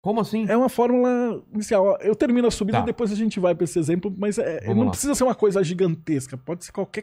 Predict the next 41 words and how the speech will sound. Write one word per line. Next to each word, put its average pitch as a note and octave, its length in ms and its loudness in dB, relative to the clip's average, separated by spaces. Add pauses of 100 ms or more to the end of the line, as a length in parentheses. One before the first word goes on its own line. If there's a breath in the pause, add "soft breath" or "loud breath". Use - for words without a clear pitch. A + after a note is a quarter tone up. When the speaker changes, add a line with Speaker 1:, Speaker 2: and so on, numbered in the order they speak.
Speaker 2:
coisa G3+ 300 0
da C#3+ 140 0
vida. G2+ 360 -10
Speaker 1:
Então - 140 -2
a B2 60 2
gente G#2 80 -8
começa B2 440 -4
de C3 200 -2
Speaker 2:
Você G#3 100 2
Speaker 1:
fora. C3 140 2
Speaker 2:
começa G#3 260 2
de A3+ 80 -2
fora. E3 460 -2 (360)
Você - 60 -20
fala D3+ 140 -4
assim, F3 120 -6
Speaker 1:
É G#2 80 -6
o, - 40 0
Speaker 2:
"Porra, E3+ 140 2
Speaker 1:
é - 40 2
o C3 40 4
me-, D#3+ 60 4 (100)
Speaker 2:
podcast." C#3+ 380 0
Speaker 1:
é B2 60 2
o, - 20 4
é - 0 -
o C3+ 40 4
mais D#3 200 2
improvável, A#2 720 2
é G#2 60 0
um A2+ 60 0
cara B2+ 240 0
que C3 120 -4
não C#3 200 2
é C3 60 2
Speaker 2:
Que C#3 40 2
Speaker 1:
o G3 80 4
Speaker 2:
não G#3+ 220 4
é G#3 100 4
o A3+ 100 0
cara. C3+ 540 -4